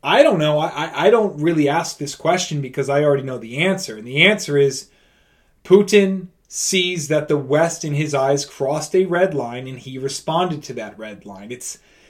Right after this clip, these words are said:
not that complicated if you look at the past history of what has taken place in the world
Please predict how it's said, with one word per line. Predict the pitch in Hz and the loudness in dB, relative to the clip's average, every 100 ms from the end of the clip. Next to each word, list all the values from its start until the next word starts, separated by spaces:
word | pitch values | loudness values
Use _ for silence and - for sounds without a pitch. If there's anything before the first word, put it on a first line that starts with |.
| - | -6
not | 139 165 240 233 | 2 4 4 4
that | 190 180 - | 4 4 0
complicated | 180 202 190 160 156 143 | 0 0 -2 -4 -4 -2
if | 147 143 | -2 -4
you | 151 | -6
look | 139 143 175 - - _ _ _ _ - | -2 0 0 -4 -20 _ _ _ _ -4
at | 143 160 | -4 -2
the | 147 | -6
past | - 165 175 165 - | 0 2 2 -2 -6
history | 190 180 - 147 131 135 143 | -4 -4 -4 -6 -6 -8 -8
of | 131 | -8
what | 131 170 170 | -2 0 2
has | 160 - | 0 -2
taken | 151 147 135 | -6 -6 -14
place | - 175 165 - | -4 0 0 -2
in | - 147 135 | -6 -6 -4
the | 131 | -6
world | 123 123 160 190 151 139 135 143 175 - | -6 0 4 6 6 4 4 0 -2 -8